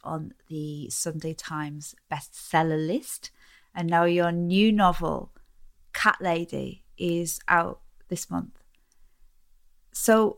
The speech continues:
to what extent do you think that you're mining your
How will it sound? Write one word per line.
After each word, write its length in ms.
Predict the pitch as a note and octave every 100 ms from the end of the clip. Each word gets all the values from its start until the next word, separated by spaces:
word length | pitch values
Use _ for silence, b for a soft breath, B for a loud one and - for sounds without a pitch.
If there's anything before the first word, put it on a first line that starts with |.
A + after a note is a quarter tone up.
| _ -
to 160 | -
what 280 | G#3 A3+ -
extent 880 | B3 - - A3+ F#3+ - - - - -
do 100 | F3+
you 500 | E3+ E3+ E3 D#3+ D#3 -
think 360 | - D#3+ D#3
that 180 | E3 -
you're 520 | D#3 D3+ D3 D3 D3 - - - _
mining 580 | E3 D3+ D3 D3 D3 D3
your 220 | D3 D3+